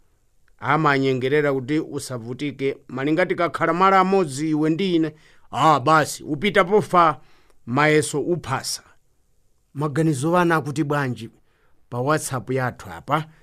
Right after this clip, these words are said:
aphunzitsi otere, kwapezeka kuti izi zanyanya makamaka m'mayiko aku m'madzulo mu Africa, ku West Africa, koma zikuchitika m'mayiko ankhaninkhani. Tsono kuti uphase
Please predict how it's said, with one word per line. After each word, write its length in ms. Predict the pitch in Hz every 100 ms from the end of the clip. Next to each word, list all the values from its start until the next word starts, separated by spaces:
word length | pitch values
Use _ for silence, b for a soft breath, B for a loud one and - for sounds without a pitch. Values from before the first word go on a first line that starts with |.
| b b b b -
aphunzitsi 680 | 147 113 156 139 143 -
otere, 580 | 160 160 160 156 139 131 - _ _ _ _ _ _
kwapezeka 580 | 165 165 196 170 214 208
kuti 320 | 190 202 226
izi 240 | 208 160 175
zanyanya 540 | 180 190 208 220 196
makamaka 440 | 185 180 190 185
m'mayiko 400 | 185 170 175 165
aku 200 | 170 165
m'madzulo 580 | 170 151 123 117 170 156
mu 80 | 135
Africa, 440 | 156 147 131 127 113
ku 60 | 139
West 260 | 160 160
Africa, 400 | 151 127 139 - -
koma 500 | - 220 233 220 208
zikuchitika 840 | 175 175 202 170 180 226 220 196 - b b b
m'mayiko 640 | 147 151 156 185 185 160 160
ankhaninkhani. 1080 | 147 151 135 147 123 113 135 127 80 57 - _ _ _ _ _ _ _ _ _
Tsono 400 | - 113 117 123
kuti 220 | 117 127 156
uphase 640 | 135 135 147 143 139